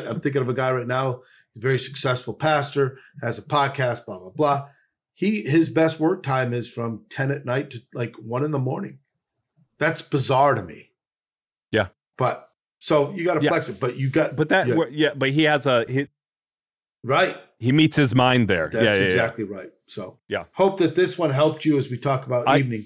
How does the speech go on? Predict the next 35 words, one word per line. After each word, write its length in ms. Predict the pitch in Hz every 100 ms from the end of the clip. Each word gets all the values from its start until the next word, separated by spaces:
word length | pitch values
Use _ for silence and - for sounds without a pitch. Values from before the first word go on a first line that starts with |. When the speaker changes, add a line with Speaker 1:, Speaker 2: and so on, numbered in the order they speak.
| -
Speaker 2:
can 120 | 165
I 60 | 214
Speaker 1:
Yeah, 80 | 123
Speaker 2:
say, 100 | 170
Speaker 1:
please 200 | 147 -
do. 280 | 123 107 _ _ -
Speaker 2:
uh, 100 | 127
the 120 | 127
one 260 | 120 160 185
thing 180 | 175
that 120 | 139 117
I 80 |
would 160 | 117 113
say, 440 | - 113 104 98 -
uh, 160 | 104 104
and 140 | 117 131
I 160 | 131
found 320 | 123 135 120
this, 200 | 107 85 -
and 80 | 117
I 60 |
think 260 | 127 202 -
it's, 480 | 139 - - - -
um, 680 | 110 104 95 90 87 87 90 _ _ _ _ _ _ _ _ _
kinda 180 | - 180
interesting 360 | 151 - 143 123
you 60 |
mentioned 360 | 117 117 113 95
right 240 | 107 107 -
there 160 | 101
the 140 | 92 95
ten 280 | - 120 110
to 80 | 101
one 300 | 95 101 98
time. 420 | - 90 85 85